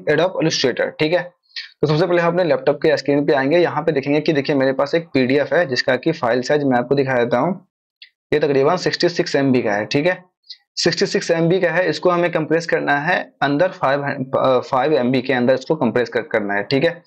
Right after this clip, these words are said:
तो कैसे करेंगे हम, इस चीज के बारे में आज हम जानेंगे। तो सबसे पहले हम लोग एआई के dashboard पे आ जाएंगे। एआई के dashboard पे आने के बाद जो है यहाँ से आपको file में जाना है और यहाँ से open पे click करना है, ठीक है।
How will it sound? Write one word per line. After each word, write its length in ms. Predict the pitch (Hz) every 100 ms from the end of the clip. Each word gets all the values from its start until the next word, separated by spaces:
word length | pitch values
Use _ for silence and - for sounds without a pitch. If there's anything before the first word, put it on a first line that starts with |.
| - - _
तो 80 | 170
कैसे 280 | 165 165 180
करेंगे 280 | 196 165 160
हम, 240 | 185 180 170
इस 120 | -
चीज 140 | 147
के 100 | 151
बारे 200 | 143 120
में 80 | 131
आज 140 | 127 139
हम 120 | 170
जानेंगे। 400 | 131 110 127 185 - _ _ -
तो 80 | 151
सबसे 220 | 160 180
पहले 180 | 175 175
हम 100 | 175
लोग 240 | 190 -
एआई 240 | 143 139 147
के 160 | 170
dashboard 460 | 151 120 - 139 139
पे 80 | 151
आ 80 | 117
जाएंगे। 320 | 120 131 165 143
एआई 240 | 139 135
के 100 | 156
dashboard 420 | 147 127 143 151
पे 80 | 151
आने 220 | 131 143
के 100 | 147 151
बाद 300 | 127 123 143
जो 120 | 151
है 100 | 156
यहाँ 160 | 123 123
से 120 | -
आपको 260 | 127 - 165
file 340 | - 110 117
में 120 | 151
जाना 260 | 135 110 120
है 120 | 143 226 - _ _ _ _ _
और 160 | 139 139
यहाँ 200 | 131 123
से 140 | 143 160 156
open 280 | 156 165 165
पे 100 | 165
click 260 | 139 -
करना 240 | 101 104 101
है, 80 |
ठीक 180 | - 143
है। 260 | 175 175